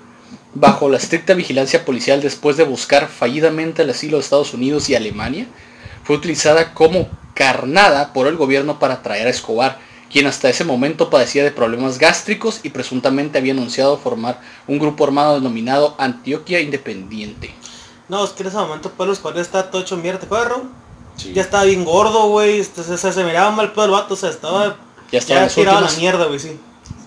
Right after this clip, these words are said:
Speaker 1: El bloque de búsqueda se entregó a la tarea de localizar a Escobar hasta que, después de un año y cuatro meses de intensas labores de inteligencia, el primero de diciembre de mil novecientos noventa y tres consiguió arrastrar y localizar seis llamadas de Escobar que le hizo a su hijo.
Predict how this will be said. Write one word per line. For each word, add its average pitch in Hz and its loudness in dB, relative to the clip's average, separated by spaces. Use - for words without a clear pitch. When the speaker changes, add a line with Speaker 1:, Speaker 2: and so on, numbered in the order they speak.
Speaker 1:
El 147 2
bloque 220 6
de 196 10
búsqueda 208 4
se 208 2
entregó 160 2
a - 6
la 180 4
tarea 147 4
de 160 8
localizar 139 2
a 160 4
Escobar 131 2
hasta 139 -2
que, 160 -6
después 131 -2
de 147 -2
un 147 0
año 151 2
y 139 0
cuatro 143 2
meses 143 0
de 131 0
intensas 131 -4
labores 123 0
de 135 -2
inteligencia, 147 -2
el 139 -4
primero 160 0
de 247 2
diciembre 160 -4
de 107 -4
mil 127 -4
novecientos 143 -4
noventa 135 -2
y 151 -2
tres 123 -6
consiguió 180 2
arrastrar 175 4
y 185 0
localizar 143 -2
seis 202 0
llamadas 180 2
de 170 -6
Escobar 135 2
que 160 4
le 135 4
hizo 147 4
a 160 6
su 120 -2
hijo. - -6